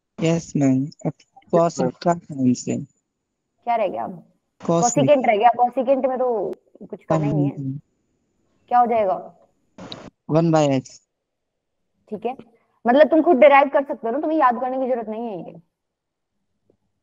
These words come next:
Speaker 3: याद मत करने बैठ जाना इनको, क्योंकि ये तीन हो गई, एक, एक तो sin इनवर्स x हो गया, same आप cos inverse x के साथ करोगे,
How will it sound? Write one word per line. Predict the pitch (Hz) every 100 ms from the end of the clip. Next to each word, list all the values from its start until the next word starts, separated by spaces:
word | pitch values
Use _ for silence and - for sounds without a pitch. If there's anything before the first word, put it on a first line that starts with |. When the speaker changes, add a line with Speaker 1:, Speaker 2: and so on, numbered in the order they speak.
| -
Speaker 3:
याद | 214 233
मत | 233 226
करने | 262 240
बैठ | 226 208
जाना | 190 190
इनको, | 180 175
क्योंकि | 175 180
ये | 226
तीन | 226 240 247
हो | 202
गई, | 196 196
एक, | 180 190 196
एक | 202
तो | 220
sin | 226
इनवर्स | 226 240 240
x | 240 -
हो | 226
गया, | 214
same | 226 226
आप | 226 208
cos | 214 220
inverse | 233 233
x | 226 -
के | 233
साथ | 226
करोगे, | 226 220 214 208